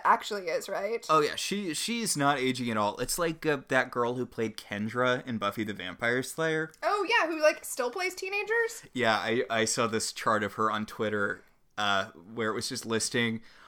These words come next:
Speaker 2: all of the, uh, years she has played teenagers. Apparently,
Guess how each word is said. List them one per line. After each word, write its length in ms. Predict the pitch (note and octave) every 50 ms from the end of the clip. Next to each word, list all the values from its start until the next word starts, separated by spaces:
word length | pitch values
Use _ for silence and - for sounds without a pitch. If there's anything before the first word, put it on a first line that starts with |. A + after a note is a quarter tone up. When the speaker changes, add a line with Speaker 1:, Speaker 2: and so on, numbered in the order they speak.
| - - _ _ _ _
Speaker 2:
all 340 | G#2+ A2 A2 A2+ A2+ G#2+ A#2+
of 180 | A#2 A2+ - -
the, 280 | B2 A#2 A2 A2 A2
uh, 60 | G#2
years 400 | G#2+ F#2+ F#2+ A2 G2+ G2+ G#2 G#2+
she 140 | - - B2
has 100 | A2+ G2
played 280 | - - - G#2+ G#2+ G2+
teenagers. 460 | - - G#2+ A2 A2+ A#2+ E3+ F3+ E3
Apparently, 800 | - - - - E3+ G3+ B3 B3 - F3 E3 D3 C3+ A#2+ F#2